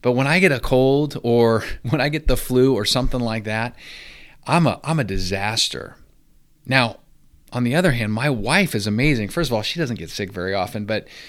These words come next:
when she does, I'm always amazed at her ability to endure it. I just feel like I'm a mess, and she kinda rides it out like it's no big deal. I think she gets this verse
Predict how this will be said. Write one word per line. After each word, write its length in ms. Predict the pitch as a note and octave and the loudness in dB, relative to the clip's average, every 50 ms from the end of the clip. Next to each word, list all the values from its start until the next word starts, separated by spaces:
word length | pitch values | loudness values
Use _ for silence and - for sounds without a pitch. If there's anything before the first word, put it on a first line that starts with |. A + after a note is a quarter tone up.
| - - - - _ | -20 -20 -20 -18 _
when 220 | G#2+ C3+ F3+ G#3 | -4 -2 0 0
she 240 | - - - C#3 A2+ | 2 2 0 0 0
does, 320 | G2 A2 B2 A#2+ A2+ A2 | 0 0 2 2 2 2
I'm 100 | A#2 A2 | 0 0
always 280 | B2 C#3 D#3+ E3+ C#3+ B2+ | 0 0 0 0 0 0
amazed 680 | A2+ G#2+ G#2+ A2+ C3 C#3+ E3+ G3 F3 B2 A2 G2+ - - - | -2 -2 0 0 0 0 0 0 0 0 -2 -4 -8 -10 -8
at 140 | A#2 A2 G2+ | -8 -8 -8
her 180 | - - B2+ | -6 -8 -8
ability 760 | A#2 - A#2 A2+ G#2+ - B2+ C3 C#3+ E3 E3+ D#3 A#3+ A#3 A3+ | -8 -6 -8 -10 -4 0 2 2 4 4 2 2 2 0 -2
to 260 | G#3+ - - B2+ - | -4 -4 -4 -4 -4
endure 520 | - A#2 A#2 A#2 G#2 G2+ - A#2+ A#2+ C3 B2 | -2 -2 -2 -2 -2 2 2 4 4 4 2
it. 180 | F#2 - - - - - - - - - - - - - - _ _ _ _ | 0 -4 -8 -16 -20 -20 -20 -20 -20 -20 -20 -20 -20 -20 -20 _ _ _ _
I 140 | - D#3+ F#3+ | 0 2 2
just 220 | G3 F3+ - - | 4 2 2 0
feel 160 | - C3+ C3 | 0 0 0
like 180 | A#2 G#2+ G#2+ - | 0 0 -4 -4
I'm 160 | - B2+ C3+ B2+ | -6 -6 -4 -2
a 60 | A2 | -2
mess, 500 | A2 A2 A#2+ B2+ A#2+ G#2+ F#2 - - - - | -2 -2 0 -2 -2 -4 -4 -6 -6 -6 -6
and 160 | - A#2 A2+ | -8 -8 -6
she 180 | - - - F3 | -6 -6 -6 -8
kinda 320 | - - - F3 E3 B2 | -8 -8 -6 -4 -4 -4
rides 460 | G#2+ G2 G2 G2+ G#2 C#3 C#3+ C3 G#2+ | -4 -6 -6 -6 -4 -4 -4 -4 -4
it 60 | A2+ G#2 | -4 -4
out 240 | A#2 B2 A#2+ F#2 | -4 -4 -6 -6
like 160 | D2 G#2+ G2+ A2+ | -8 -8 -8 -6
it's 160 | G2+ - A#2 | -4 -2 0
no 160 | A#2 A2 A#2+ | 0 0 0
big 260 | A#2 A2+ G#2+ G2+ G#2 | -2 -4 -6 -6 -6
deal. 400 | G#2 G#2 G#2 F#2+ F2+ - - - - - - - - - - - - - - - - - - - - - _ | -6 -6 -4 -4 -6 -8 -10 -14 -20 -20 -20 -20 -20 -20 -20 -20 -20 -20 -20 -20 -20 -20 -20 -20 -20 -12 _
I 80 | - E3+ | -2 2
think 180 | F3 G3+ E3 C3 | 4 4 4 6
she 240 | - - - D3+ | 4 4 2 0
gets 400 | C3 A2 G2+ B2+ C3+ C3 C3 - | -2 0 4 4 4 4 4 0
this 280 | - A2+ A#2+ A#2+ A#2 G#2 | -2 2 2 4 4 2
verse 580 | A2 G2 G#2 A2 A2 A2 G2+ - - - - | 0 -2 -2 0 0 2 2 0 0 -2 -4